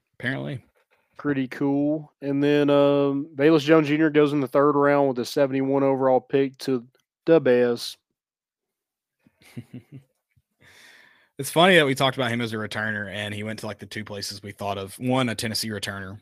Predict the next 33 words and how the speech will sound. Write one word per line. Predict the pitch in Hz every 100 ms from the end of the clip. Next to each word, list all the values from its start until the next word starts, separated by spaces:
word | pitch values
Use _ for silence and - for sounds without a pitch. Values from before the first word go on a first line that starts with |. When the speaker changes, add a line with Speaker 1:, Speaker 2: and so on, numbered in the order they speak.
| -
Speaker 1:
that | 104
was | 95
successful | 101 117 104 107
there, | 107 101 98
and | 98
then | 95 95 _ _ _ _ _
one | 107 98
of |
the | 92
greatest | 90 87 -
returners | - 92 85
of | 80
all | 87
time | 95 87
in |
Devin | 85 85
Hester. | 87 - - _ -
So | 87
that | - 98
was | 127 143
Speaker 2:
Right. | -
Speaker 1:
funny | 143 101
that | 92
happened. | 87 _ - _ _ - - - -
Speaker 2:
Yep. | 139 135 - _ _ _ _ _ _ _ _ - -
Pretty | 185
cool | 147 147 160 165
little, | 160 156 151 143 139
uh, |
little | 151 160 139
toy | 143 143 151
for, | 143 151 135
uh, | 127 127 127